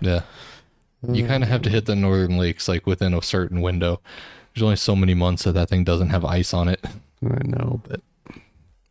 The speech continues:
Speaker 2: things will ensue, as we all have found out. Hopefully they're a little bit more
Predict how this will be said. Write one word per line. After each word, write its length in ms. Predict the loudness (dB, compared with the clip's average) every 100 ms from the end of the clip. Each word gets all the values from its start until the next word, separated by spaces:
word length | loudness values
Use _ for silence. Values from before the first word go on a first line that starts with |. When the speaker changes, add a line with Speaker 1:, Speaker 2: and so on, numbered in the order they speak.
| -20 -20 -20 -20 -20 -20 -20
Speaker 2:
things 540 | -20 -2 2 2 4
will 220 | 2 2 4
ensue, 680 | 2 0 0 2 4 4 4
as 180 | 2
we 140 | 2 2
all 280 | 2 2 0
have 160 | 0
found 360 | 0 0 2 2
out. 320 | 2 0 -2
Hopefully 440 | -2 -2 -2 -2 0
they're 320 | 0 0 -2
a 60 |
little 280 | -2 -2 -2
bit 200 | -2 -4 -2
more 320 | -2 -2